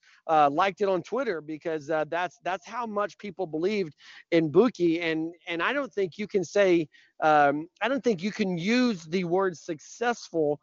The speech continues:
for his freshman campaign unless you, you put the word "not" in front of it. Um, you know, poor fundamentals, uh, starting with his footwork, uh,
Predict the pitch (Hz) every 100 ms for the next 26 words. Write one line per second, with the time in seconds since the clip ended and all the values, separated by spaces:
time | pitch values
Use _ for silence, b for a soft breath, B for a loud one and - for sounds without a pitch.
0 | _ _ _ 180 180 202 - 208 185 180
1 | 160 170 143 180 240 196 156 156 165 160
2 | - 180 175 180 170 160 160 151 156 175
3 | 208 170 - 160 143 _ 208 277 165 135
4 | 123 _ _ _ - 165 151 151 165 -
5 | 208 202 196 165 160 131 - 247 233 262
6 | 214 202 214 233 208 170 202 - - 196
7 | 190 180 156 - 233 247 220 220 - 175
8 | 151